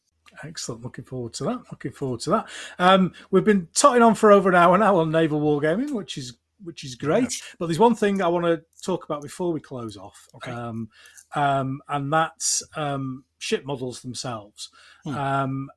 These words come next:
Speaker 1: now, you've, you've mentioned earlier on your three D printer.
Speaker 2: Yep.
Speaker 1: Um, <laughs> so you design and print your own models, don't you? So, um,
Speaker 2: I do.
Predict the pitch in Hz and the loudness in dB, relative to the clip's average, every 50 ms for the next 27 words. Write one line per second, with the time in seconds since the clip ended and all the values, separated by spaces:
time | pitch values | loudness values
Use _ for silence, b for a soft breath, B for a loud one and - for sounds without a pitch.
0 | _ - 143 143 143 143 139 135 135 127 135 - _ _ _ _ _ - 151 143 | _ -12 -6 -4 -2 -2 -2 -4 -4 -6 -10 -14 _ _ _ _ _ -16 -14 -14
1 | 123 - _ _ _ - 151 131 151 165 175 190 156 - - 170 160 156 143 135 | -14 -14 _ _ _ -14 -12 -8 -4 -4 -4 -4 -6 -10 -8 -6 -8 -8 -6 -4
2 | 151 143 143 139 139 139 131 127 127 123 123 117 - - - 135 120 113 117 113 | -4 -4 -2 -2 -4 -4 -4 -4 -6 -6 -8 -10 -12 -12 -12 -12 -10 -8 -10 -10
3 | 107 _ - 135 113 107 101 - - 117 110 _ B B B B B B B B | -12 _ -16 -16 -16 -14 -14 -14 -14 -16 -18 _ B B B B B B B B
4 | B - 139 147 147 147 147 143 151 143 135 - - - 156 135 196 180 160 - | B -10 -6 -2 -2 0 0 0 -2 -4 -4 -4 -2 0 2 4 4 4 2 0
5 | - b b b b b b - 160 202 247 285 285 269 254 202 165 - 190 175 | -2 b b b b b b -4 0 2 4 4 4 2 0 -2 -4 -6 -6 -4
6 | 147 - 180 180 180 185 185 180 175 170 - _ - - 185 175 165 143 127 127 | -2 -2 -2 -2 -2 -4 -4 -4 -6 -8 -8 _ -10 -4 -2 -2 -2 -2 -4 -10
7 | - _ - 139 127 123 127 127 127 123 120 120 120 123 127 135 135 123 131 143 | -14 _ -14 -10 -8 -6 -4 -4 -4 -4 -6 -8 -12 -12 -14 -14 -10 -8 -6 -6
8 | 139 127 117 110 101 - - 147 131 131 127 117 113 107 - - 135 127 127 123 | -4 -6 -6 -8 -10 -12 -10 -8 -8 -8 -10 -10 -14 -12 -12 -10 -8 -6 -6 -6
9 | 127 131 127 131 - - - 135 139 139 139 135 135 131 117 - - 117 110 110 | -6 -8 -12 -16 -18 -14 -8 -6 -4 -4 -2 -2 -4 -6 -6 -10 -14 -18 -16 -14
10 | - 143 104 | -12 -12 -12